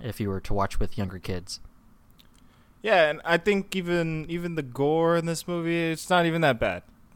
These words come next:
Speaker 2: at
Speaker 1: Uh,
Speaker 2: all.
Speaker 1: it, it's blood falling out of a cut off arm, so.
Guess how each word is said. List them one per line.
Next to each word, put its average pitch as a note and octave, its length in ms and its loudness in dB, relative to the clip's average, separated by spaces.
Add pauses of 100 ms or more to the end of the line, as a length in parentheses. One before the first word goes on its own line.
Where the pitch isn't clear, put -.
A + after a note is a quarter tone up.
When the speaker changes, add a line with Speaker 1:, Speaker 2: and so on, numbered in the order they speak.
(300)
Speaker 2:
at B2+ 80 0
Speaker 1:
Uh, F#3 180 8
Speaker 2:
all. - 100 -4
Speaker 1:
it, E3 220 0
it's F3+ 220 2
blood C#3+ 480 6
falling C3+ 360 8
out A#2+ 120 6
of A2 100 -2
a A#2 140 -2 (180)
cut - 160 0
off G#2+ 400 2
arm, F#2+ 400 -2
so. C3+ 260 6